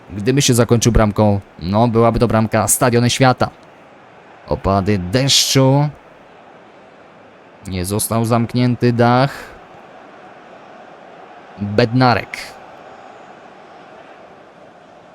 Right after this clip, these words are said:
Jan Bednarek wciąż w Southampton, ale jest wielce prawdopodobne, że opuści klub, bowiem Southampton spadło do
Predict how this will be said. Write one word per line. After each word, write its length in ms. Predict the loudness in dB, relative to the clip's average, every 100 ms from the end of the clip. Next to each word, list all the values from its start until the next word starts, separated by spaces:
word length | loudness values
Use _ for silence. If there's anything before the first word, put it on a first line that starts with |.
| -20 -20 -20 -20 -20 -20 -20 -20 -20 -20 -20 -20 -20 -20 -20 -20 -14 -6
Jan 260 | -2 0
Bednarek 520 | -2 -2 -2 0 -2
wciąż 580 | -4 0 2 2 0 -6 -12 -20 -20 -20 -12
w 40 | 0
Southampton, 840 | 2 4 2 0 0 2 2 -2 -6 -20 -20 -20 -20 -16 -2
ale 400 | 0 2 0 -6 -18 -20 -20 -18
jest 400 | -8 -8 -8 -8 -2
wielce 420 | 0 0 0 2
prawdopodobne, 760 | 4 4 2 2 2 2 0 0
że 360 | 2 0 0 -6 -4
opuści 500 | 0 2 0 0 -2
klub, 440 | 2 2 2 -2 -20 -20 -20 -20 -20 -20 -20 -20 -6
bowiem 640 | -4 0 2 2 2 2 -2 -6
Southampton 680 | -6 -4 -2 -2 0 0 0
spadło 640 | -2 0 2 2 4 2 2
do 480 | 0 2 4 2